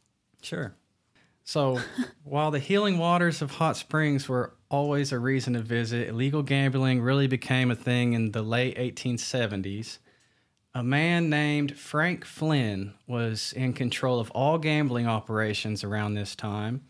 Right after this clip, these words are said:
Speaker 1: and the police department and the sheriff's office were all corrupt, so he just paid them off to prevent any interruptions of his illegal activities.
Speaker 2: Mm-hmm.
Speaker 1: He paid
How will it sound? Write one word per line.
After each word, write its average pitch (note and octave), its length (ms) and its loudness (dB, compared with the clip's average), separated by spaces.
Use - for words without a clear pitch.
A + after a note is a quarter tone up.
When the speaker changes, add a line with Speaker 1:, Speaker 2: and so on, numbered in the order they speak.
Speaker 1:
and B2+ 280 2
the B2 80 2
police D3+ 400 -2
department C3 580 0
and B2 100 2
the A#2 80 0
sheriff's D3 640 0
office A2+ 840 -2
were B2 200 -2
all C#3 400 2
corrupt, C3 500 0
so A#2+ 180 -4
he C#3 200 0
just D3 320 -2
paid C3 260 2
them B2 160 2
off C#3+ 320 2
to - 80 -12
prevent A#2 580 -2
any A#2+ 280 0
interruptions A#2+ 680 0
of A2+ 180 -4
his B2+ 360 -2
illegal B2 420 -2
activities. G#2+ 680 -2
Speaker 2:
Mm-hmm. A3+ 560 2
Speaker 1:
He C#3 160 -2
paid C#3+ 420 -2